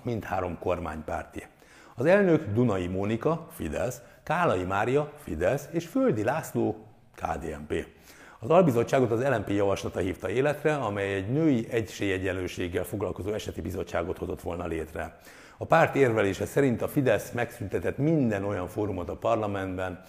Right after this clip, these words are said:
amely a nőkkel, a női jogokkal foglalkozott volna.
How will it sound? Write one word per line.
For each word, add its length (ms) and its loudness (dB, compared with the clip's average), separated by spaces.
amely 260 -4
a 40 0
nőkkel, 800 2
a 60 -6
női 320 -2
jogokkal 460 -2
foglalkozott 580 -6
volna. 360 -8